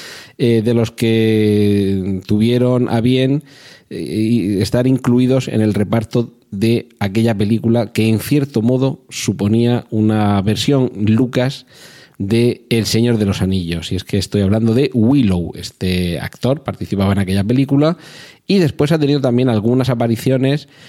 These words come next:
o bien maquillado, eh, de forma casi irreconocible, o bien, pues, simplemente con algún ropaje,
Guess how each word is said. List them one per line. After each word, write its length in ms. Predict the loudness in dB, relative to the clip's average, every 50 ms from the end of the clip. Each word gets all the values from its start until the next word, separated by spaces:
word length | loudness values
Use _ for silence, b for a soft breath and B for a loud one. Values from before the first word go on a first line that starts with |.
| B B B B
o 260 | -4 -4 -4 -4 -4
bien 220 | -2 0 2 2 2
maquillado, 800 | 2 0 2 2 2 2 2 2 2 2 2 0 0 -2 -4 -4
eh, 640 | -2 0 0 2 2 2 2 2 0 0 0 -2 -2 -4
de 140 | -4 -4 -2
forma 260 | 0 0 0 0 0
casi 280 | 0 -2 -2 0 2 2
irreconocible, 800 | 2 2 2 0 0 0 0 0 0 2 2 2 0 0 -2 -6 -8 -10 -10 -10
o 140 | -10 -6
bien, 240 | -2 0 0 0 0
pues, 140 | -2 -4 -6
simplemente 340 | -4 -2 0 0 0 0 0
con 160 | 0 -2 -2
algún 200 | -4 -4 -4 -2
ropaje, 500 | -2 0 0 0 0 0 0 -2 -2 -4